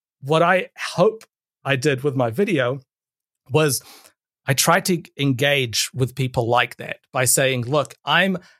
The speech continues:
I like Tesla and what they do. I want to be on your side. Here's the things that are stopping me from doing that." As opposed to, uh, "Tesla's a terrible company. They're doing all these things wrong.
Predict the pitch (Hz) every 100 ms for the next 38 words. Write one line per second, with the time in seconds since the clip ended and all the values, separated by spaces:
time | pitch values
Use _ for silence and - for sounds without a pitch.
0 | _ _ _ - 170 220 151 190 - -
1 | _ _ _ _ - 143 131 147 147 170
2 | 139 127 127 - 127 113 123 - 139 127
3 | 156 170 - - 175 131 170 156 131 127
4 | 127 - 170 123 113 139 - _ _ -
5 | 170 233 180 170 - 180 147 127 117 139
6 | 127 - - 131 123 107 143 - 110 101
7 | 120 123 110 - _ _ _ _ - 180
8 | 165 - 165 175 180 - - 156 143 131
9 | - _ - 131 143 - 190 - 165 139
10 | 147 131 131 131 147 139 135 131 127 139
11 | 123 131 123 113 135 117 117 139 135 123